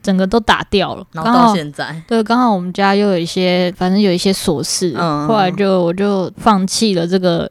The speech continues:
Speaker 1: 日本的念头。
Speaker 2: 欸，那你现在还会想说要去申请一年吗？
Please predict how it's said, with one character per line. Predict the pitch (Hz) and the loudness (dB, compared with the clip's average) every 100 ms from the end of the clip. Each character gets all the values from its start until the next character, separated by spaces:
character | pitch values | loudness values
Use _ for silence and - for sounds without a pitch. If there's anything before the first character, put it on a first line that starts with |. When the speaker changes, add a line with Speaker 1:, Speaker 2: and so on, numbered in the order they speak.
| 208 | -6
Speaker 1:
日 | 214 220 | 2 4
本 | 180 165 165 | 4 0 -2
的 | 127 - - | -8 -10 -6
念 | 208 202 170 | -2 0 -2
头。 | - 147 - | -8 -8 -4
Speaker 2:
欸， | 277 | -2
那 | 381 | 2
你 | 285 | 2
现 | 220 | 2
在 | 247 | 2
还 | 214 | 4
会 | 190 208 | 2 2
想 | 180 247 151 | -2 -2 -6
说 | 170 165 | -2 2
要 | 180 180 | 4 2
去 | - - 185 | -2 -6 -4
申 | - 170 165 | 0 2 2
请 | 170 139 | 0 -2
一 | 147 | -2
年 | 139 67 | -4 -8
吗？ | - - | -20 -20